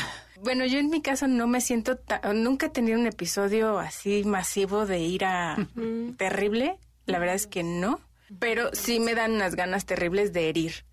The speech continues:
Speaker 1: O sea, de, de, o-, es como un rush de te voy a lastimar.
Speaker 2: Ujú.
Speaker 1: Este, ¿no? O sea, sí, y, este,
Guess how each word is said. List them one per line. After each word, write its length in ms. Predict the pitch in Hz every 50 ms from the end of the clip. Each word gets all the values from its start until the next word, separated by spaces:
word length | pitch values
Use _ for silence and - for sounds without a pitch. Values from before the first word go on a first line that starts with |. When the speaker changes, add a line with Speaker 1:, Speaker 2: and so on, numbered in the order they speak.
| - -
Speaker 1:
O 80 | 175
sea, 200 | 170 - 185 175
de, 440 | 170 165 170 165 165 165 160 - - -
de, 480 | 170 175 165 160 160 160 160 156 - -
o-, 180 | - - - -
es 160 | 175 165 -
como 160 | - 214 226 233
un 100 | 233 220
rush 320 | 196 202 202 226 - -
de 200 | 226 208 208 185 175
te 200 | - - 160 151
voy 320 | 165 160 165 170 185 208
a 60 | 214
lastimar. 680 | 214 208 180 170 - - 175 165 160 165 165 170 175
Speaker 2:
Ujú. 540 | 180 185 180 - - - - 220 226 214 202 196
Speaker 1:
Este, 180 | 240 - - _ _ _ _ _ _ - -
¿no? 560 | - 254 294 294 - - - - 226 220 185
O 40 | 190
sea, 220 | 196 - 208 196
sí, 300 | 196 - - 226 240 233 208
y, 420 | - - - 233 247 262 269 - -
este, 340 | 208 190 180 175 - -